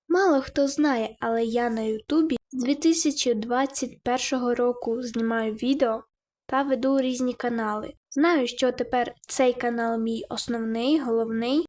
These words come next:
який я ніколи не видалю. Але до цього каналу в мене були і інші канали на цьому ж аккаунті в Ютубі.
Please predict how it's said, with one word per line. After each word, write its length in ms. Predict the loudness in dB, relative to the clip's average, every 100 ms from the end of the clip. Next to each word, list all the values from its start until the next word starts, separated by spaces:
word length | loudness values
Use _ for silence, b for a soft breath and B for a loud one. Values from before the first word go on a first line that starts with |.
| _
який 420 | 2 2 2 2
я 120 | 2 2
ніколи 560 | 2 2 2 2 0
не 160 | -2 -4
видалю. 520 | -2 -2 0 0 -2 -6 _ _
Але 400 | -2 2 4 2
до 260 | 4 6 4
цього 380 | 4 -2 0 -2
каналу 640 | -4 -2 0 4 4 2 -2
в 40 | 0
мене 340 | 2 4 2
були 300 | 2 2 2
і 320 | 0 -2 2
інші 380 | 4 4 0 -6
канали 560 | -6 -2 -2 -2 -4 -6 _ _ -4
на 120 | -4
цьому 420 | 0 2 4 2
ж 120 | 0
аккаунті 580 | -4 -2 0 0 0 0
в 100 | 2
Ютубі. 520 | 2 4 2 2 -4